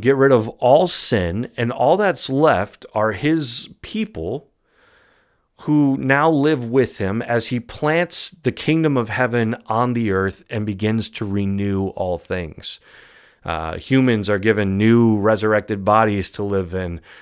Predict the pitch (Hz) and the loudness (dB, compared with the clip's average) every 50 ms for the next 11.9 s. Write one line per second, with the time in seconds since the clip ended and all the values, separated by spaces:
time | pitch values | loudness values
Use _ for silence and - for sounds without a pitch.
0 | - _ _ - 95 90 85 82 82 87 90 - 107 110 113 123 120 117 110 - | -20 _ _ -8 -6 -4 -2 -2 -2 -2 -4 -4 -2 2 2 2 2 2 -2 -2
1 | - - 117 113 110 110 113 113 - - 110 104 101 98 90 85 90 92 101 110 | -6 -4 -2 0 2 2 0 0 -4 -6 -6 -4 -4 -4 -6 -6 -6 -4 -4 -2
2 | 113 104 92 107 104 107 104 98 95 92 - 120 110 101 - - - 127 110 117 | -2 -2 -2 0 0 0 0 -2 -4 -2 0 0 0 0 -2 -8 -6 -2 0 2
3 | 110 120 123 135 131 127 117 110 107 - 98 123 131 123 117 123 127 107 117 107 | 4 4 4 4 4 2 2 2 0 2 4 4 4 6 6 4 4 4 0 -2
4 | 104 92 - - 131 120 - - 131 123 113 104 - 107 - - 117 110 107 101 | -2 -2 0 2 2 2 2 2 2 2 2 0 -2 -6 -6 -4 -2 -2 0 0
5 | 101 98 - 104 104 - - - - - 151 170 170 143 120 101 87 73 - - | -2 -2 -2 -4 -2 -2 -2 -4 -4 -4 -2 -2 0 0 -2 -2 -4 -6 -10 -20
6 | - - - - _ _ _ _ _ _ - 123 120 101 92 104 107 107 117 120 | -20 -20 -20 -20 _ _ _ _ _ _ 0 0 0 0 -2 -2 0 2 2 2
7 | 117 117 110 107 117 139 147 120 90 80 - - - _ _ _ _ _ _ _ | 2 2 2 2 2 4 4 2 2 0 -4 -10 -20 _ _ _ _ _ _ _
8 | _ _ _ _ _ _ _ _ _ _ _ _ _ _ _ _ _ - - 98 | _ _ _ _ _ _ _ _ _ _ _ _ _ _ _ _ _ -10 -8 -6
9 | 95 95 101 - - - - 110 92 101 120 113 110 - 110 113 107 - - 113 | -6 -6 -6 -8 -12 -10 -8 -8 0 2 2 2 2 2 0 -2 -2 -4 -4 -2
10 | 107 98 - - 110 98 90 87 113 117 123 - 131 131 131 131 - 101 101 98 | -2 -2 -2 -2 -4 -4 0 0 0 0 2 0 -2 -2 -2 -4 -6 -6 -4 -4
11 | 92 101 113 143 165 165 - - 120 151 175 160 160 175 175 123 82 - | -2 -2 -2 -2 -2 -4 -4 -2 -2 0 0 0 0 0 0 -2 -2 -6